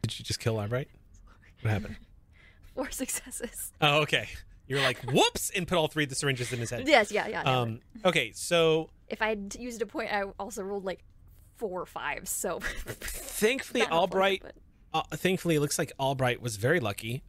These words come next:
Speaker 1: Uh, he probably has some bruised ribs, judging from, like, the tenderness that he feels as you just
Speaker 2: Mm-hmm.
Speaker 1: give him a quick inspection. And he, you, what, what's also kind of obnoxious is he starts diagnosing himself as
Speaker 2: Oh,
Speaker 1: you're,
Speaker 2: yeah.
Speaker 1: like, t-,
Speaker 2: Mm-hmm.
Speaker 1: he's like, "Oh, yep, that's gonna be a bruise." Uh,
Speaker 2: Yeah,
Speaker 1: and it
Speaker 2: mm-hmm.
Speaker 1: don't seem to be concussed.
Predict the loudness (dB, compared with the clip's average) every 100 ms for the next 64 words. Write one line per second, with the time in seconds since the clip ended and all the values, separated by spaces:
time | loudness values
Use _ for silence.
0 | -2 0 0 -2 2 2 4 2 2 0
1 | -2 0 0 0 0 0 -2 -6 -14 -20
2 | -20 -20 -20 -20 -4 0 0 0 0 0
3 | 0 -2 -2 0 2 2 0 -4 -6 -4
4 | 0 0 0 -2 -2 0 -2 -2 -2 -2
5 | -2 -2 -2 -2 0 0 -2 -6 -16 -20
6 | -20 -2 0 4 4 4 0 -8 -20 -10
7 | -8 2 2 2 2 2 2 0 0 0
8 | 0 0 0 0 -2 -2 -4 -2 -2 2
9 | 2 2 0 0 0 -2 -2 -2 0 0
10 | 2 4 4 2 0 0 0 0 0 -4
11 | 0 0 2 0 0 -6 -10 -10 -8 -6
12 | -4 -4 0 0 0 -4 -6 -4 -2 0
13 | -2 -4 -6 -6 -8 -14 -20 -20 -2 0
14 | 2 0 2 0 0 0 2 2 2 -4